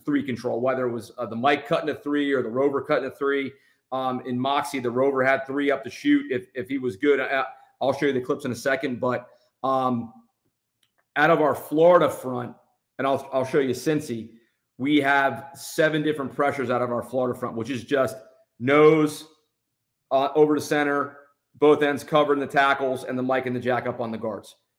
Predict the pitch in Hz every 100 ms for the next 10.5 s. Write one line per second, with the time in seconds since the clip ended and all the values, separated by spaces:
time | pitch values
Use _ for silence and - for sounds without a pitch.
0 | _ _ 135 143 151 - - - _ 151
1 | 151 147 143 147 151 139 120 135 135 131
2 | 123 123 113 120 104 - _ _ _ _
3 | 131 127 127 117 113 - - 147 139 131
4 | 139 127 123 120 143 147 - - - _
5 | _ _ _ _ _ _ 120 135 - _
6 | _ 123 180 214 160 151 185 185 196 196
7 | 196 - - 123 147 143 131 143 160 170
8 | 160 160 151 147 147 147 131 139 123 131
9 | 131 127 - 127 127 147 110 131 123 113
10 | 101 123 113 - -